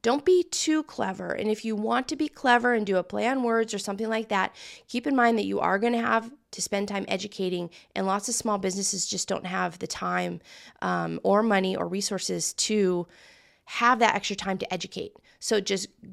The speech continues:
go for the, the straightforward approach, and that is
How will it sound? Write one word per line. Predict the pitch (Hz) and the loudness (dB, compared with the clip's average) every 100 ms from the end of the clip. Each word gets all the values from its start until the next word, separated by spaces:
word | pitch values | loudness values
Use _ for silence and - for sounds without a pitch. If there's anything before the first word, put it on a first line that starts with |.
| - | -2
go | 202 208 240 | 2 4 2
for | - 226 214 208 - - _ _ | 2 4 6 4 2 -6 _ _
the, | 196 180 175 180 - | -4 -2 -2 -2 -6
the | 196 175 165 - | -6 -6 -4 -2
straightforward | - - 220 - - 214 202 | -2 0 0 -2 -2 0 2
approach, | 202 - 175 175 - | -2 -2 0 0 -4
and | - 170 | -8 -4
that | 180 - | -4 -4
is | 175 170 165 - | -4 -2 -4 -6